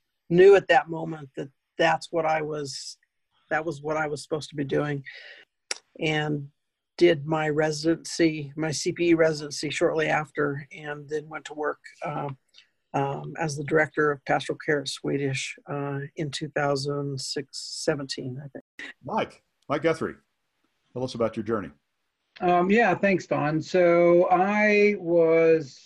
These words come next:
Speaker 3: uh, I graduated two thousand four, uh, for Denver Seminary when it was at the, uh, at the old campus.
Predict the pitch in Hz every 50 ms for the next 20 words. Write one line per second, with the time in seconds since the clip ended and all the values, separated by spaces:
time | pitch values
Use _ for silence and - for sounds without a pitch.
0 | - 165 160 151 151 147 147 147 147 151 160 131 170 170 170 151 170 175 175 175
1 | 170 160 - - 170 170 175 165 165 160 170 156 - 151 143 139 151 180 185 -
2 | - _ _ _ _ _ _ _ - - 147 143 143 143 143 143 143 135 - 147
3 | 135 147 143 143 135 - - 147 143 143 143 143 143 147 151 151 147 147 143 139
4 | 139 135 139 131 135 127 123 151 - - 147 139 135 139 131 131 127 127 127 127
5 | 127 - 127 - 143 143 139 139 143 139 - _ 143 139 131 - 151 165 165 -
6 | - - _